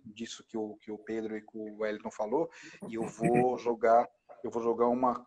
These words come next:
uma, uma contra-pergunta de uma maneira completamente diferente. Eu penso, eu vou falar pra vocês do jeito que eu penso. É como se, por exemplo, é como se eu, por exemplo, me ofendesse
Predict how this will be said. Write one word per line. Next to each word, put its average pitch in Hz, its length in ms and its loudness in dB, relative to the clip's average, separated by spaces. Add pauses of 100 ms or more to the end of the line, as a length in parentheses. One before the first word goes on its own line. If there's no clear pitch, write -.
uma, 117 320 -6 (120)
uma - 240 -6
contra-pergunta 143 760 -4
de 135 60 -8
uma 135 100 -2
maneira 127 220 -4
completamente 143 560 -10
diferente. 127 520 -6 (360)
Eu 117 80 -10
penso, 135 280 -4
eu - 80 -16
vou - 100 -20
falar 131 140 -2
pra 131 120 -6
vocês 131 140 -12
do 120 60 -14
jeito 127 140 -14
que - 80 -10
eu 139 60 -8
penso. - 400 -20
É - 60 -20
como 120 180 -10
se, 120 540 -4
por 117 100 -2
exemplo, 110 260 -10
é - 20 -20
como 117 160 -14
se 113 340 -10 (100)
eu, 143 220 2
por 127 160 -8
exemplo, 127 340 -6
me 127 120 0
ofendesse 123 720 -4